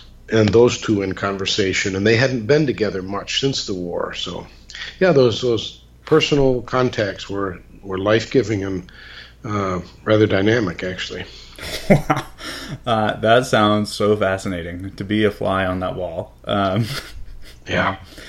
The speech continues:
Speaker 2: Uh, so you mentioned that you, uh, were, your time as the, uh,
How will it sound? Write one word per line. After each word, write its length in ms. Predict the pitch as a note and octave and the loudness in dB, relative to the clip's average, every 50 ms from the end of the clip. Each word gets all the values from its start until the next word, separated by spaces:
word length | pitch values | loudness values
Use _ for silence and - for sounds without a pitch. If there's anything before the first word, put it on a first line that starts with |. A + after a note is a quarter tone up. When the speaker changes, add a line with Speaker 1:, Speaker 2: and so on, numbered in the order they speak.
| - - A#2+ - | -14 -14 -10 2
Speaker 2:
Uh, 400 | - B2+ A#2+ A#2 A#2 G#2+ - - | 6 8 8 8 8 6 2 -2
so 280 | D3+ C#3+ - E3+ D#3 D3 | -4 2 4 4 4 4
you 180 | D3+ D#3+ G#3 B3 | 4 6 6 8
mentioned 320 | B3+ G#3+ - G3+ F#3+ E3 | 8 6 6 4 4 4
that 140 | D#3 C#3+ C#3 | 2 2 2
you, 480 | D3 D3 D3+ D3+ D3 C#3 A#2+ C3 - - | 0 0 2 2 0 0 -2 -6 -8 0
uh, 360 | B2+ B2 A2+ A2+ A2+ A2+ A2 A2 | 2 4 6 6 6 4 2 2
were, 340 | A2 A2+ A2+ A2+ A2+ - - | 4 4 4 4 2 0 -2
your 180 | A#2+ A#2 A#2+ | -2 -2 -2
time 320 | A2+ - B2 A2+ A2+ A#2+ - | -2 -2 -6 -6 -6 -4 -4
as 320 | - G#2+ G#2 G2+ - - | -2 -4 -4 -4 -10 -14
the, 280 | - A2+ G#2 G2+ G2 G2 F#2+ | -10 -8 -8 -6 -6 -8 -12
uh, 40 | F#2 | -14